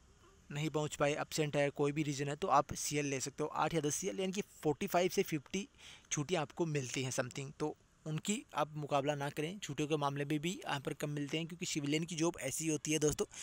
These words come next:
चाहे कोई भी डिपार्टमेंट हो। सैलरी की बात मैं उस वीडियो में कर चुका हूँ, वो जाकर आप देख लीजिएगा, कोई भी डाउट आपका नहीं रहेगा।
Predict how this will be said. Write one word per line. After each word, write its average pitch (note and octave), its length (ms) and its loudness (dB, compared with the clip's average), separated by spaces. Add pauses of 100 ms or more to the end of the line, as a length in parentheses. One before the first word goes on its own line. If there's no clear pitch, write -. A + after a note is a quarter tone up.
(180)
चाहे - 160 4
कोई C3+ 200 4
भी D3 100 2
डिपार्टमेंट C#3+ 440 0
हो। E3 100 2 (360)
सैलरी D3 360 4
की G3 100 -2
बात E3 280 4
मैं F3 220 -4
उस D#3 260 -6
वीडियो D3+ 220 0
में D3 100 -4
कर C#3+ 120 -2
चुका E3 240 -4
हूँ, E3 100 0
वो D#3 100 2
जाकर C#3 280 0
आप C3+ 100 2
देख C3 240 -4
लीजिएगा, C#3+ 280 -2
कोई C#3 240 -2
भी C#3+ 120 0
डाउट C3+ 260 0
आपका C3+ 240 -2
नहीं C#3 200 -2
रहेगा। C#3+ 260 -2